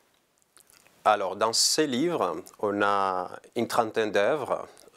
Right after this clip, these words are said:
euh, des sculptures, des peintures, des vases grecs, euh, des objets d'art, même une armoire, qui, euh, représentent des meurtres. Alors, on les traite comme une équipe médico-légale les ferait. On cherche la typologie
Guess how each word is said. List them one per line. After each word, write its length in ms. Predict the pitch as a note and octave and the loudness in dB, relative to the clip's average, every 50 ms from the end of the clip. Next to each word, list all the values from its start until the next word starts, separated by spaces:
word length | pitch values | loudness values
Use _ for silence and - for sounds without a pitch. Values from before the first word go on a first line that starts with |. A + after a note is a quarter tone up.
| - - | -10 -8
euh, 120 | - - - | -8 -6 -4
des 100 | - F#2+ | -2 -2
sculptures, 840 | - - - A2+ G2+ F2+ - - - A#2+ A#2+ B2+ C3+ C#3+ D3+ C#3 A#2 | -2 -2 -4 -6 -6 -6 -6 -4 -2 0 2 2 4 4 2 2 0
des 180 | F#2 G2 F#2 F2 | -2 -2 -2 -2
peintures, 680 | - - - F#2 F#2 - - - B2 A#2 B2 C3 C3 A#2+ | -2 -4 -4 -4 -4 -6 -4 -2 0 0 2 2 0 0
des 80 | G2+ | 2
vases 240 | F#2 G#2 G2 F#2+ G2 | 2 2 0 0 -2
grecs, 560 | F#2+ - G2+ G#2 A2+ B2+ C#3 D3 - - - | -4 0 0 2 2 0 -2 -4 -6 -4 -4
euh, 340 | F#2+ F2 F2 - - - G#1 | -2 -2 -2 -4 -6 -8 -10
des 280 | - - - F2+ E2+ F#2 | -10 -6 -4 -4 -2 -2
objets 260 | G2+ F#2 G#2 G#2+ G#2+ | -2 0 0 0 0
d'art, 340 | G2+ G2+ G2+ A2 B2+ C3+ G#2+ | 2 4 4 6 4 4 0
même 200 | G#2+ A2 A2 G#2 | -2 -4 -4 -4
une 120 | G2+ G2 | -2 0
armoire, 600 | G2+ G2 - G#2+ G#2 G2+ G2 G#2 C3+ D#3 - - - - - - - - - - - - _ _ _ - | 0 0 0 -2 -2 0 0 0 0 -2 -4 -4 -12 -20 -16 -16 -14 -14 -14 -16 -16 -20 _ _ _ -12
qui, 300 | - - A#2+ A2+ A2 G#2+ | -6 -2 0 2 4 4
euh, 180 | G#2 G2+ G2+ | 4 4 2
représentent 540 | G2 C3+ - - - C3 A#2+ A2+ B2 C#3 C3+ | 0 -2 -6 -2 -2 0 0 2 0 0 0
des 100 | A2 G2 | 0 -2
meurtres. 480 | F#2+ F#2 F2 E2+ - - - - - - - _ - - - - - - - - - | 0 0 -2 -2 -6 -10 -16 -14 -14 -16 -16 _ -20 -18 -18 -18 -18 -20 -14 -4 0
Alors, 380 | G2+ G#2+ G#2+ G#2+ G#2+ G#2 - - _ _ - | 0 2 4 2 2 0 -2 -8 _ _ 0
on 100 | A#2+ A#2 | 2 2
les 180 | A2 A2 G#2+ | 2 0 -2
traite 600 | G#2+ - - - A#2+ C3+ E3 E3+ - - - - E2+ D#2+ - - - - - _ _ | -4 -4 -2 -2 0 0 -2 -4 -8 -12 -8 -6 -6 -6 -6 -10 -20 -20 -20 _ _
comme 440 | - - - A2+ A2+ A#2 A#2+ A2+ A2 G2+ F#2+ - - - | -4 2 2 4 4 4 2 0 -2 -2 -4 -4 -6 -6
une 500 | A2 G#2+ G#2 G2+ G2 G2+ F#2+ F#2 F#2+ - - | -6 -4 -2 -2 -2 0 0 -2 -4 -2 -2
équipe 340 | A#2+ A2+ - - - A#2+ A#2+ | -2 -4 -2 -4 -4 0 2
médico-légale 840 | A#2 A2+ A2+ G#2+ - - A2 G2+ G2+ G2 G2+ A2 A2+ C3 D3+ C3+ G#2+ | 2 2 2 0 0 0 2 2 2 2 2 4 2 2 2 0 -2
les 80 | G2+ | -4
ferait. 420 | G2 - - A2+ G2+ F#2+ E2+ D#2+ - _ _ _ - - - - - - - _ - - | -4 -2 0 0 0 0 -2 -6 -8 _ _ _ -20 -20 -20 -20 -20 -20 -20 _ -6 -2
On 200 | G2 G2+ F#2 F#2 | 0 0 0 0
cherche 440 | - - - G#2 G2 - - - | 0 0 2 0 0 0 -2 -4
la 120 | - F#2 F#2+ | -2 -2 -2
typologie 720 | - A#2+ A2 - A#2 G#2+ G#2 G2+ G2 F#2 G2 G2 F#2 F#2 | -2 -2 0 0 2 2 2 2 0 0 -2 -2 -2 -4